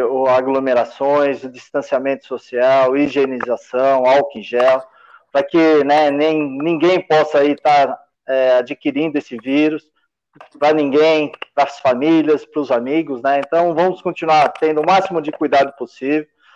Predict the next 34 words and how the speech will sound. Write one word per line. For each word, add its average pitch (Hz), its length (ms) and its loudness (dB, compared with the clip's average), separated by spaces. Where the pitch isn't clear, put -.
É 123 40 -10
lógico 143 320 0
que 131 60 -16
precisa 147 500 -8
se - 200 -18
trabalhar, 135 580 2
mas 147 180 -4
tendo 170 600 0
esses 151 320 -4
cuidados, 147 540 2
tenho 151 140 0
certeza 165 480 0
que - 80 -8
nós 160 200 2
vamos 160 220 0
passar 147 340 0
por 131 260 -4
isso 165 340 0
e, 147 80 -6
principalmente, 147 760 -2
né, 143 180 2
voltar 147 440 2
à 151 100 2
nossa 151 280 0
vida 147 260 0
normal. 127 420 2
Então, 170 220 0
desejo 160 500 2
a 143 60 2
todos 147 500 -2
uma 147 140 -2
semana 147 420 -2
muito 160 280 -4
abençoada, 135 680 0